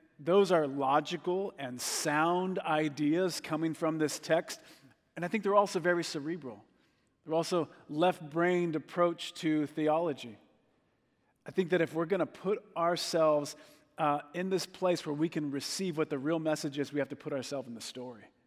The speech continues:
So I want you to imagine for a moment what it would be like if you were there in this first century home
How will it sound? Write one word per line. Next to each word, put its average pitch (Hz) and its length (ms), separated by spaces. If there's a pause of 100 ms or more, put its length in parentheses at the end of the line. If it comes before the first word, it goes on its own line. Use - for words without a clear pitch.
(1000)
So 156 380 (260)
I 180 60
want 240 180
you 233 60
to 190 80
imagine 147 800
for 151 200
a 135 60
moment 143 580
what 151 120
it 156 40
would 127 300
be 170 280
like 139 600 (580)
if 156 160
you 196 140
were 190 160
there 165 400
in 156 80
this 147 180
first 165 300
century 151 460
home 147 460